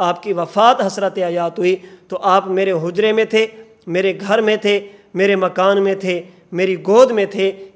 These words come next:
इस हालत में अल्लाह के रसूल सल्लल्लाहु अलैहि वसल्लम की वफ़ात हुई, आपके इंतकाल पर मलाल वफ़ात हसरत आयात हुई। तो इस हदीस पाक में ये नौ फजीलतें आपकी बयान की गई हैं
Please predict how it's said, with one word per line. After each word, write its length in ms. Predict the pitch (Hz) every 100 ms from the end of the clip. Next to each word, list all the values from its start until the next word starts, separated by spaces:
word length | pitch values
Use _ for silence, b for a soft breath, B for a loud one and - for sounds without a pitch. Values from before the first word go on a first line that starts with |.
| 285
इस 160 | 277 226
हालत 320 | 208 202 196
में 260 | 196 190 190 B B
अल्लाह 200 | 190 196
के 120 | 190 190
रसूल 460 | 175 196 208 214 208 B -
सल्लल्लाहु 520 | 220 214 202 196 180
अलैहि 100 | 185
वसल्लम 320 | 180 190 190 180
की 120 | 185
वफ़ात 460 | 175 160 175 175 180
हुई, 140 | 170 B B -
आपके 280 | 185 185 190
इंतकाल 480 | 175 170 170 185 190
पर 160 | 190 180
मलाल 360 | 170 175 180 180
वफ़ात 400 | 190 160 190 180
हसरत 320 | 165 180 165 170
आयात 400 | 160 156 143 139
हुई। 200 | 143 - _ _ _ _ _ _ _ _ b b b b b b b b b b b -
तो 80 | 208
इस 180 | 240 247
हदीस 320 | 226 254 254 233
पाक 300 | 202 220 226
में 120 | 240
ये 160 | 233 202
नौ 280 | 196 247 277
फजीलतें 540 | 240 196 220 226 233 226
आपकी 300 | 202 202 202
बयान 320 | 180 180 175 170
की 180 | 170 156
गई 180 | 151
हैं 140 | 143